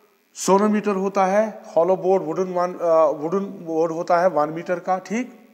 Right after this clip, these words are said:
इसमें ये होल्स होते हैं यहाँ पर, वो भी आपको मैं दिखाऊंगा। इसके साथ ये होते हैं wooden bridges, ठीक? ये, इन पर ये तार जो soft iron की बनी होती है। और ये electromagnet,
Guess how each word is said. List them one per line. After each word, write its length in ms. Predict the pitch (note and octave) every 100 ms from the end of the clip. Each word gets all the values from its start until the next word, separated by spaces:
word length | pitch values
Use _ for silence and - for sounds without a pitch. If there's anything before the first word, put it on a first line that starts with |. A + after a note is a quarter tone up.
| -
इसमें 240 | E3+ E3
ये 80 | D#3+
होल्स 400 | D#3 D3 D3+ C3
होते 200 | C#3 C#3
हैं 80 | C#3
यहाँ 160 | B2 C3
पर, 100 | D3
वो 120 | D#3
भी 180 | E3 D3+
आपको 260 | D3 C#3+ C#3
मैं 120 | C3+
दिखाऊंगा। 520 | A#2+ - A#2+ A#2+ A#2 _ _ - - - - _ -
इसके 260 | E3 A3
साथ 300 | G#3+ G#3 G3+ G#3
ये 100 | F#3+
होते 280 | F#3+ G3 G3
हैं 100 | G3
wooden 280 | F#3 F3 G3
bridges, 760 | G#3 - C3+ E3+ F3 G#3 - - _ _ -
ठीक? 460 | A#3 A#3+ - - _ -
ये, 320 | D3 F#3 F3 -
इन 140 | F#3
पर 220 | F#3+ G#3 G3+
ये 180 | F#3
तार 540 | F#3 F#3 D#3+ E3+ F#3+ - - - - -
जो 300 | E3+ F#3+ A3+
soft 440 | - F3 F3 F3
iron 260 | E3 D#3+ D#3+
की 160 | D#3+
बनी 260 | D3 D3 D3
होती 340 | B2 B2+ C3+
है। 160 | G#2+ G#2+ - _ _ - _ _ _ _ _ _ -
और 340 | F#3+ G#3 A3
ये 240 | F#3 F#3 -
electromagnet, 800 | F3 F#3 G3 G3 G3 G3 G3 G#3+